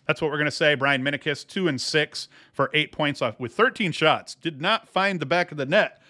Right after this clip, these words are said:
all that effectively, but luckily he was also distributing the ball, so he looked great in this one. Rory Connor, three and one.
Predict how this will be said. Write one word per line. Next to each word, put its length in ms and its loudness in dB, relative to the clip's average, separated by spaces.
all 120 6
that 120 4
effectively, 500 -2
but 120 -2
luckily 480 0
he 140 -6
was 180 -8
also 320 0
distributing 520 -4
the 60 -4
ball, 360 0
so 140 -8
he 140 0
looked 180 0
great 220 0
in 40 -6
this 160 -4
one. 200 -2
Rory 260 2
Connor, 380 0
three 260 -4
and 160 -2
one. 320 -2